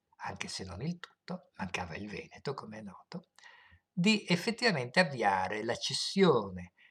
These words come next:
alla Francia della Savoia e di Nizza, che fu realizzata ancora una volta mediante plebisciti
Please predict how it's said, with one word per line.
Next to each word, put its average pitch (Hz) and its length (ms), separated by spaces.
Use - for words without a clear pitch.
alla 127 360
Francia - 800
della 143 340
Savoia - 840
e - 140
di - 140
Nizza, - 420
che 151 160
fu 160 260
realizzata 180 800
ancora 131 320
una 131 140
volta 135 460
mediante 107 680
plebisciti 139 920